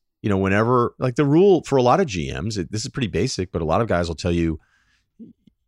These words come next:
whenever it's going down, whenever the trade is happening, you know, six, seven different moving pieces, three teams, whatever, end up with the best player out of the entire group. And more often than not, you're gonna end up saving your job.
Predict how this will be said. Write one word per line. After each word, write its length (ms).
whenever 400
it's 100
going 240
down, 160
whenever 220
the 40
trade 220
is 80
happening, 480
you 80
know, 140
six, 280
seven 220
different 380
moving 200
pieces, 420
three 200
teams, 340
whatever, 460
end 160
up 120
with 80
the 80
best 240
player 160
out 100
of 60
the 80
entire 280
group. 280
And 100
more 140
often 180
than 100
not, 280
you're 80
gonna 100
end 80
up 60
saving 240
your 100
job. 240